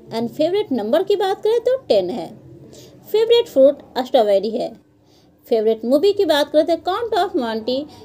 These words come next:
Cristo है and favorite फूड की बात करें तो meat and potato व Pancakes काफ़ी पसंद है। V का favorite palace देग्यू यानी उनका घर है।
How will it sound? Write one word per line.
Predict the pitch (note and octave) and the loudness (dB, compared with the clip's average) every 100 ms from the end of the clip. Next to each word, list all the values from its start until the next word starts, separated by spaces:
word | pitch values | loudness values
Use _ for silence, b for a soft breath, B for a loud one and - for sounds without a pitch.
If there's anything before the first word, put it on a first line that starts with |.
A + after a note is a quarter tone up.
| B - | B 0
Cristo | A#3+ - A#3 B3 | 0 2 2 2
है | A#3 A3 - - - - | 0 -2 -8 -20 -18 -10
and | A3 A3 | -8 -4
favorite | A#3+ A3+ A#3 | -2 0 0
फूड | - F4 - | -2 -6 -4
की | F#4+ | 0
बात | E4+ E4 E4 | 0 0 0
करें | F4 F4 | 0 2
तो | G4+ | -2
meat | E4 E4+ F#4+ - | -4 -4 -6 -10
and | A#3 B3 B3 | -12 -8 -6
potato | A#3 A#3 B3+ | -4 -4 -6
व | F4 B3+ A#3 - _ _ _ - | -4 -2 -4 -8 _ _ _ -10
Pancakes | A3 B3 A3+ G3+ G#3 | -8 -6 -6 -6 -8
काफ़ी | - F4 F4 - | -10 -8 -6 -6
पसंद | G3+ F3+ E3 | -8 -8 -10
है। | E3+ D#3+ G#3+ _ B B B _ G#3 | -12 -14 -16 _ B B B _ -6
V | A#3+ | -4
का | B3 A3+ | -2 -4
favorite | A3 G4 A4 B4+ C5 | -4 0 2 2 2
palace | D4 A3+ G#3+ - G#3 | 2 2 0 -2 0
देग्यू | A3 G#3 B3+ | 0 2 0
यानी | C#4+ G#3+ A3 | 0 0 -2
उनका | G#3+ E4+ | -6 -6
घर | F4 D4+ G#3+ | -4 -2 -2
है। | G#3+ - - _ | -2 -8 -12 _